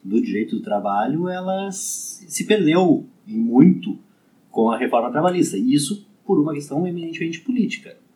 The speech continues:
né? Uma ideia de que o Congresso, naquele momento,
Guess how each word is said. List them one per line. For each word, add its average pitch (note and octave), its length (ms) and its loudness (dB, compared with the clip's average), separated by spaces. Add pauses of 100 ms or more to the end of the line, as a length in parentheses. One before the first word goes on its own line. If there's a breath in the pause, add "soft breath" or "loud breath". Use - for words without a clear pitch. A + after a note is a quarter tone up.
(380 soft breath)
né? G2 160 -4
Uma A#2 240 0
ideia A#2 420 2
de D3 100 -6
que - 280 -10 (200)
o A2 100 -4
Congresso, A2 800 0
naquele C3 340 0
momento, A2+ 560 -2